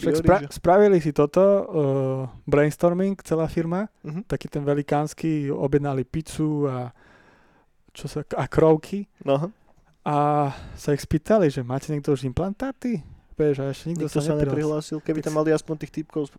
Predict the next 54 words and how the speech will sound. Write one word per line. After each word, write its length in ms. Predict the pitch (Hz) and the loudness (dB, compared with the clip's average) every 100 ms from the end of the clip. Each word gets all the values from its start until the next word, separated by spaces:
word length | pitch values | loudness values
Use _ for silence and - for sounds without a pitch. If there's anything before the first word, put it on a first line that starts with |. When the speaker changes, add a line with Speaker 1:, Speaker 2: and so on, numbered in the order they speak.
| - | -18
Speaker 1:
z-, 140 | 143 | -8
alebo 260 | - 143 143 110 110 | -2 -2 -2 -6 -6
ľudí 240 | 143 147 | -4 -4
z 80 | 143 | -4
Progress 320 | 151 143 147 | -4 -2 -2
Baru, 220 | 143 147 139 | -2 -4 -4
tak, 240 | 143 135 | -6 -8
no, 240 | - - | -10 -12
Speaker 2:
No. 160 | - 143 | -2 0
Speaker 1:
tak 140 | 131 139 | 0 -2
aspoň 180 | 139 | -6
niekto 240 | 139 156 147 | -2 0 0
by 100 | 131 | -4
zdvihol 320 | 127 131 131 131 | -8 -6 -4 -4
ruku, 300 | 131 143 135 | -6 -6 -4
ale 160 | 127 127 | -4 -4
Speaker 2:
No, 260 | 139 139 131 _ | -2 -2 -6 _
tak 160 | 151 - | -6 -6
s-, 160 | - | -8
potom 320 | - 156 165 | 2 4 4
sa 160 | - 180 | 4 4
zhodli 240 | 160 165 170 | 6 4 4
na 140 | 143 | 2
tom, 160 | - 156 | 0 -2
že 80 | |
to 160 | 147 160 | -2 -4
ešte 160 | - 147 | -6 -4
nemôžu 240 | 175 139 | 0 2
dať 220 | 131 127 | 2 0
von, 240 | 127 165 147 | 0 0 0
lebo 240 | 135 135 | -2 -2
tí 160 | 147 147 | -4 -2
Speaker 1:
Mm. 40 | |
Speaker 2:
ľudia 100 | 143 143 | 0 0
to 140 | 139 | -2
nepochopia. 560 | 156 - - 143 135 127 - - - | -6 -6 -10 -6 -6 -8 -18 -20 -16
Speaker 1:
Mm. 180 | 165 - _ - - | -16 -18 _ -20 -8
Speaker 2:
Že 160 | 143 | -2
ne-, 220 | 151 180 175 | 4 4 4
nescítia 400 | 170 196 - 139 | 2 0 -2 -4
sa 160 | - | -2
do 80 | 139 | -6
toho, 220 | 135 131 | -4 -4
potom 180 | 127 143 | -2 -2
to 140 | 139 147 | 0 0
budú 160 | 147 | 0
hejtiť, 400 | 135 151 - 131 | 2 2 0 -6
že 60 | 131 | -6
oni 100 | 139 | -6
sú 160 | - | -8
tam 160 | 147 139 | -8 -8
kone. 320 | - 156 139 127 _ _ | -4 -4 -4 -8 _ _
Speaker 1:
Mm. 200 | 156 160 160 _ _ | -12 -12 -14 _ _
Speaker 2:
Vieš, 240 | - 135 | -10 -10